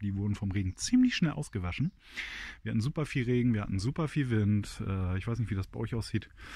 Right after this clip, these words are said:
Äh, wir lechzen schon ein bisschen nach Sonne, eine Zeit. <laughs> Ich habe jetzt keine Nachrichten oder, äh, Wettervorhersagen für Deutschland, äh, verfolgt.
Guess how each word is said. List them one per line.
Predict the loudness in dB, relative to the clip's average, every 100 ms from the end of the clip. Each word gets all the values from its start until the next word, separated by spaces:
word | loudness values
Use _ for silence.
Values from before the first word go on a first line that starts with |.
| -12 -12 -14 -12 -4
Äh, | -2
wir | 2
lechzen | 2 0 -2 -2
schon | 2 2
ein |
bisschen | 2 2
nach | 2 4
Sonne, | 4 6 4
eine | 2
Zeit. | -2 -4 -4 -4
<laughs> | -6 -6 -2 0 0 -2 -10 -12 -14 -16
Ich | -12
habe | -8
jetzt | -6
keine | 0 4
Nachrichten | 4 2 0 0
oder, | 2 2 0 0 2 2
äh, | 0 -4 -16 -10
Wettervorhersagen | -6 -4 0 2 4 2 0
für | -2
Deutschland, | -4 -4 -2 -2 -2 -4 -16 -14 -12 -14 -20 -10
äh, | -4 -4 -4
verfolgt. | -6 -10 -8 -8 -8